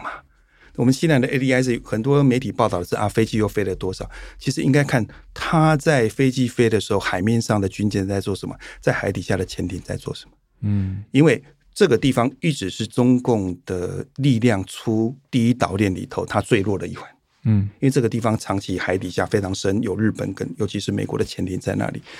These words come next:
Speaker 1: 大家就透过最近这几年把这个地方弄得很熟。
Speaker 2: 嗯。
Speaker 1: 这是战略目的，
Speaker 2: 嗯。
Speaker 1: 他达到了，而且他可以集中资源做这样的事情。那我们呢？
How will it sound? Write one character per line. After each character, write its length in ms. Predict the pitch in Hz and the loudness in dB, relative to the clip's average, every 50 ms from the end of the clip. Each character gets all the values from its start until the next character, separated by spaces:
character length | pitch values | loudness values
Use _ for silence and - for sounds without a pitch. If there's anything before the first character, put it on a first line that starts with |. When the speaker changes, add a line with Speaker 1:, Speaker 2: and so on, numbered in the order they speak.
| - - - | -18 -18 -2
Speaker 1:
大 100 | - 120 | 0 2
家 120 | 123 117 | 4 4
就 180 | 110 - 123 120 - - - _ _ _ | 4 4 2 2 0 -10 -20 _ _ _
透 220 | - - - 151 131 | -12 2 4 4 4
过 220 | 113 - 139 117 | 6 4 4 4
最 160 | - - 120 | 6 4 2
近 140 | 107 110 104 | 2 2 0
这 100 | - 117 107 | 0 0 -2
几 160 | - - 92 | -2 -2 -6
年 180 | 87 87 87 92 - _ | -6 -6 -8 -12 -14 _
把 240 | - 92 87 87 - | -6 -6 -6 -6 -4
这 100 | - - | -4 -2
个 80 | - 98 | -2 0
地 120 | - 104 | 0 0
方 140 | 98 95 104 | 0 2 2
弄 160 | 104 98 90 | 2 2 0
得 60 | 92 | -2
很 160 | 87 - 98 | -4 -6 -8
熟。 360 | 92 - - - - - 143 - _ _ _ _ _ - | -10 -10 -14 -14 -14 -14 -16 -16 _ _ _ _ _ 2
Speaker 2:
嗯。 400 | 107 101 98 92 92 95 101 - - _ _ _ _ | 4 4 4 4 2 0 -4 -8 -12 _ _ _ _
Speaker 1:
这 120 | _ - 156 | _ 2 2
是 100 | 135 127 | 2 2
战 180 | - 127 110 | 2 0 0
略 120 | 107 104 101 | 0 -2 -2
目 160 | 95 95 92 | -4 -4 -6
的， 200 | - 101 - - - _ _ _ | -8 -10 -12 -12 -14 _ _ _
Speaker 2:
嗯。 100 | - 110 | 4 4
Speaker 1:
他 120 | 104 101 107 | 6 4 4
达 180 | 104 95 95 | 2 0 -2
到 180 | 95 - 98 107 | 2 2 2 2
了， 160 | 113 143 143 - _ _ _ _ _ | 2 -4 -8 -12 _ _ _ _ _
而 100 | _ 110 | _ -2
且 80 | 101 - | -2 0
他 120 | - 113 | -2 0
可 100 | - 113 | 0 0
以 20 | |
集 160 | 90 - - 92 | 0 0 -4 -4
中 140 | 92 95 | -2 -2
资 160 | 92 - - 98 | -2 0 -2 -4
源 120 | 90 - | -4 -4
做 120 | 90 - 92 | -4 -6 -6
这 140 | 85 - 90 | -4 -4 -6
样 60 | 87 | -8
的 60 | 87 | -8
事 160 | - - 98 | -8 -8 -8
情。 220 | - - - 170 143 - _ _ _ | -8 -6 -8 -10 -10 -12 _ _ _
那 140 | - 127 139 | -2 0 0
我 160 | 139 107 98 | 2 0 0
们 160 | 98 98 95 | -2 -2 -4
呢？ 180 | 98 98 101 | -4 -4 -6